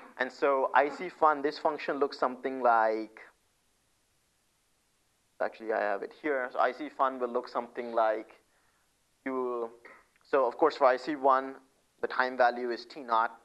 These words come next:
the initial time value, right, is an initial value. And so you basically calculate an initial value for every spatial coordinate, right? And so for every spatial coordinate, though, if you are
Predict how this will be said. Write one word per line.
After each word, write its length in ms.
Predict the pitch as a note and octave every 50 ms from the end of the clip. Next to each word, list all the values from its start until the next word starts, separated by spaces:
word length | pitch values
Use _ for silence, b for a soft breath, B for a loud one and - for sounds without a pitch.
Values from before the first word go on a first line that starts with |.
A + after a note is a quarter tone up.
| _ -
the 80 | A2+
initial 340 | A2 G#2+ G#2+ - - A2 G#2
time 280 | G#2 - G#2+ G#2+ G#2+ G#2+
value, 260 | G#2 G#2 G#2+ A2 A2
right, 160 | G#2+ G#2+ G#2+
is 120 | A2 -
an 80 | G#2+ G#2 G#2+
initial 300 | A2 A2 - - - A2
value. 360 | G#2+ G#2+ G#2+ G#2+ A2+ A#2 B2+ B2+ - b b b b b b b
And 100 | A#2+ B2
so 200 | - - C3 B2+ B2+ A2+ - - b b b b b b b b b b D3
you 60 | D3
basically 440 | C3+ D#3 D3+ - E3+ E3 - F3 E3+
calculate 640 | - - C#3 C#3+ C#3+ - D#3+ D3 D3 C#3+ C#3 -
an 100 | - B2+
initial 300 | C3 C3 C3 B2 - C#3+
value 280 | B2 B2 A#2 B2 B2+ B2+
for 140 | - B2+ A#2+
every 160 | A#2 A2+ A#2+
spatial 380 | A2+ - - B2+ A#2 - C3 A#2+
coordinate, 440 | A#2+ - C3+ B2+ B2 C3 C3 C3 - - _ _ _ _ _
right? 200 | A2+ A#2 B2 B2 - B B B B B B
And 120 | A#2 C3 C3
so 380 | - - C#3 C3+ C3+ C3 B2 -
for 160 | - C#3 -
every 280 | - D#3+ E3 D#3 F#3 F3+
spatial 440 | - - - - C#3+ C#3+ - E3+ D3+
coordinate, 480 | - - D#3 C#3 C3 C3+ C3+ B2+ A2
though, 400 | A#2+ C3 B2 B2 B2+ B2+ B2 A#2 A#2+ - _ _ _ _ _ - _ _ _ _ _ _ _ _
if 160 | D3 C#3+ C#3+ D3+
you 100 | D3+ C#3+
are 160 | C3+ B2